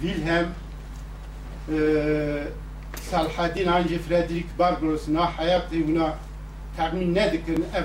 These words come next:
gotinên ji devê van camêra derkevin. Da qismiye der başê tiştekî döje.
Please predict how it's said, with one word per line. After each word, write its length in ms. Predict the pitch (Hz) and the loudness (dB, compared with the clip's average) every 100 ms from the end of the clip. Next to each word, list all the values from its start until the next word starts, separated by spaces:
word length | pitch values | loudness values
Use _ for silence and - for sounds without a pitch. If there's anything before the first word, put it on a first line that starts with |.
| - 156 | -2 -4
gotinên 360 | 151 170 151 | 0 0 0
ji 120 | 131 147 | -4 -2
devê 320 | 170 160 151 147 | 0 0 -2 0
van 160 | 151 147 | -2 -2
camêra 380 | 143 147 143 139 - - - | -4 -4 -4 -4 -6 -10 -4
derkevin. 480 | 147 131 135 127 120 - - - - - - | -2 -2 -6 -10 -10 -12 -12 -12 -12 -10 -4
Da 140 | 165 | 0
qismiye 380 | 165 165 180 165 | 0 0 0 0
der 60 | 160 | 0
başê 300 | 156 151 151 - - | 0 0 -2 -8 -12
tiştekî 340 | - 165 147 151 | -8 -6 -6 -6
döje. 280 | 139 131 127 | -8 -8 -8